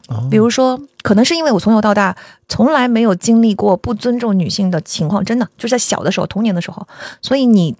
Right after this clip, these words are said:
Speaker 2: 你塑造出来了以后，任何人有轻微的不尊重你的东西，你能敏锐的都能够抓得到。
Speaker 1: 哎，你妈妈在家里地位也挺高的，应该是吧？
Speaker 2: 嗯，是的。
Speaker 1: 对吧？你看，
Speaker 2: 嗯。
Speaker 1: 我觉得这个一定是有关联，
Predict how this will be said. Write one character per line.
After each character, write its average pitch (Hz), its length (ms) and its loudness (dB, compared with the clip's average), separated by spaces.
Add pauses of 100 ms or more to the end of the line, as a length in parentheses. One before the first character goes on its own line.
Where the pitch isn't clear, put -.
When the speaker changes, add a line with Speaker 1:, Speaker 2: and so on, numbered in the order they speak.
(100)
Speaker 2:
你 185 180 4
塑 294 180 -6
造 262 160 2
出 226 120 -4
来 226 80 0
了 214 80 0
以 180 40 -2
后， 202 140 0
任 285 180 -2
何 202 140 0
人 202 100 2
有 196 140 2
轻 - 320 -6
微 311 160 -2
的 240 80 0
不 202 100 -6
尊 208 200 0
重 214 120 2
你 180 60 0
的 175 80 -2
东 190 100 0
西， 185 120 0
你 160 160 0
能 175 100 4
敏 214 160 4
锐 220 180 -2
的 208 120 -6
都 196 140 -2
能 180 120 -2
够 185 160 -2
抓 214 160 -4
得 202 80 -4
到。 208 220 -6 (360)
Speaker 1:
哎， 160 120 0
你 151 100 0
妈 127 100 0
妈 202 140 -2
在 101 80 -8
家 113 160 -2
里 110 60 -4
地 101 160 -6
位 98 80 -2
也 95 80 -4
挺 92 160 -10
高 87 160 -8
的， 85 80 -12
应 90 80 -12
该 90 100 -14
是 82 60 -18
吧？ 95 100 -20
Speaker 2:
嗯， 196 180 0
是 208 200 -6
的。 180 100 -4
Speaker 1:
对 - 100 -12
吧？ 87 280 -10
你 - 80 -10
看， 104 100 -6
Speaker 2:
嗯。 101 60 0
Speaker 1:
我 98 40 -2
觉 92 80 -4
得 113 40 -4
这 131 120 -2
个 107 80 -4
一 98 140 -10
定 156 160 -6
是 - 80 -10
有 85 80 -10
关 87 160 -8
联， 80 100 -12